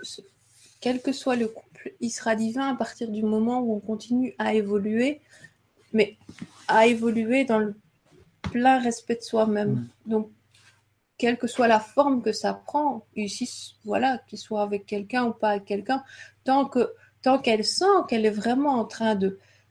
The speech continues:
Speaker 1: de continuer à elle, en étant authentique avec elle-même, hein, parce que c'est ça, il y a, il y a, il y a un petit piège, entre guillemets, c'est qu'on peut croire que ça nous fait du bien alors qu'en fait, on se ment à soi-même. Donc, c'est
Speaker 2: Mm.
Speaker 1: revenir chaque fois,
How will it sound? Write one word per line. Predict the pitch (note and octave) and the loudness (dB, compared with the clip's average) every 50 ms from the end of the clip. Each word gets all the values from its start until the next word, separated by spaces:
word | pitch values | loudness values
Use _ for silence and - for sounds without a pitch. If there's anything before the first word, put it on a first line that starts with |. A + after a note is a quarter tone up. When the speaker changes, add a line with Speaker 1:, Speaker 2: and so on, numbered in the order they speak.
| _ - | _ -4
Speaker 1:
de | F#3+ A3 | -2 -2
continuer | A3 - - F#4+ A4 A4 A4 G4 F4+ E4+ E4 D#4+ D4+ C#4 C4 A#3 - - - | -2 4 6 6 6 8 8 8 10 10 10 8 6 6 4 4 2 -2 -6
à | G#3 G3+ - - _ - | -6 -6 -6 -6 _ 8
elle, | D#4 G4 F#4 D4+ A#3 - - _ - | 8 8 10 8 4 2 -2 _ 4
en | G#3+ A3 A#3+ | 4 4 4
étant | C4+ C#4 - D4+ F#4 F4 | 4 4 8 8 8 8
authentique | - D#4 D4 C#4 - G4 G4 G4 | 6 2 2 4 6 6 8 8
avec | C4+ A#3 A#3 A3+ - | 8 6 4 2 2
elle-même, | B3+ B3 C4 C#4 C4 A3 G3+ | 4 4 6 6 6 4 2
hein, | G3+ | 2
parce | G3+ G3+ G3 - | -2 -4 -6 -4
que | - G#3+ | -4 -6
c'est | - - A3 | -6 -6 -2
ça, | - D4+ C#4+ | 4 4 6
il | C4 A#3+ | 6 6
y | |
a, | A3 - - | 4 2 4
il | G#3 | 2
y | G3 | 2
a, | - - _ _ _ - - - - _ _ _ _ _ _ - | 0 0 _ _ _ -20 -20 -20 -20 _ _ _ _ _ _ -10
il | - G3+ | -6 -2
y | G#3 G#3 | 0 0
a | G3 | 0
un | F#3+ | 0
petit | F#3 - - G#3 G3 F#3 F#3 F#3+ _ _ _ | -2 -8 -8 -6 -6 -6 -6 -8 _ _ _
piège, | - F#4+ G4+ F4 C4+ A#3 | -4 0 0 0 0 0
entre | G3+ G3 G3+ - G#3+ | -2 -4 -4 -4 -6
guillemets, | F#3+ F#3 G3 G3+ G3 F#3+ G3 - _ | -4 -2 0 2 2 2 0 -4 _
c'est | - - - A3 | -10 -6 -6 -2
qu'on | - G#3+ G#3 G3 | -2 -2 -2 0
peut | G3 G3 F#3+ | 0 -2 -2
croire | G3 - C#4+ D4 D4+ C#4 A#3+ - - - _ _ - G#3+ - - | 2 4 6 6 8 8 6 4 0 -12 _ _ -20 -20 -14 -8
que | - G3+ | -6 -4
ça | - A3+ A3 | 2 4 4
nous | A3 A#3+ A3+ | 4 4 0
fait | - A3 G#3 | 2 0 2
du | G3 F#3+ G3 F#3 | 2 2 2 2
bien | G3 C#4 D#4 D#4 | 2 2 2 2
alors | C4+ A3+ - - | 2 0 -2 -4
qu'en | - G3 | -2 0
fait, | - - - | 0 0 0
on | G#3 G3+ | -2 -4
se | - G#3 | 0 0
ment | F#3+ | 0
à | F#3 F#3+ | 0 0
soi-même. | - - C4+ C4+ C4 B3 A#3 G#3 G3 - - - - - - - | 0 0 0 2 2 2 2 0 -2 -4 -14 -18 -18 -16 -8 -6
Donc, | G3+ G3 - | -6 -4 0
c'est | A3+ G#3+ D#3+ | 2 4 6
Speaker 2:
Mm. | G3 | 6
Speaker 1:
revenir | C4+ C4+ C4 D4 D4 D4 C#4 | 6 6 6 6 4 4 0
chaque | - A#3+ A3 - - | -2 -6 -6 -6 0
fois, | - C#4 C#4+ - - | 2 2 2 2 0